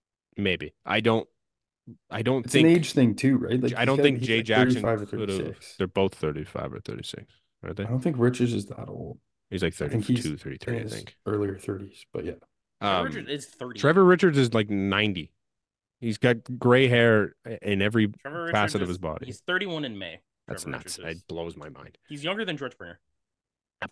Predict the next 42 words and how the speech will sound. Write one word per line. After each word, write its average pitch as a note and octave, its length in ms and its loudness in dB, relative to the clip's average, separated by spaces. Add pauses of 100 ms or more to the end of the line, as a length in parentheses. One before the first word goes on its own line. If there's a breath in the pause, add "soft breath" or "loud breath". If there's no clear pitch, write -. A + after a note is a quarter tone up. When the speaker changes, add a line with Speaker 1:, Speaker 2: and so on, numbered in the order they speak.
Speaker 1:
blows - 160 -10
my F#2 100 -4
mind. D#2+ 260 -10
Speaker 3:
By, C3 80 -6
like, C3 120 -4
three F#2+ 60 2
Speaker 1:
Um, F#2 220 2
Speaker 3:
years. E2 220 -10 (340 soft breath)
Speaker 1:
I B2 100 8
don't C#3+ 180 8
think C#3 180 6
Jay B2 160 8
Jackson A2 320 4
could G2+ 140 2
have F#2 80 0
played F2+ 260 0
Trevor E2+ 240 -4
Richards' D2 360 -6
role. - 280 -8
Like, E2 180 0
I F2 60 4
don't, F2+ 240 2
I G2 80 4
think G2+ 200 0
Speaker 3:
Fair. F2 80 -14
Speaker 1:
Trevor G#2 300 4
Richards' F#2+ 300 4
role F2 260 0
is D#2+ 80 -4
gonna E2 160 -6
Speaker 2:
Yeah. D#2 60 -4
Speaker 1:
be D2+ 60 -8
really D#2 180 -2
Speaker 3:
Fine, C#2+ 100 -8
Speaker 1:
weird C#2+ 220 -8
this - 180 -10
year. - 140 -10
Speaker 3:
fine. F2+ 240 -20 (720)
Um, G2+ 580 -14 (440)
Speaker 1:
But B2+ 100 4
I B2 80 6
don't, C3 220 4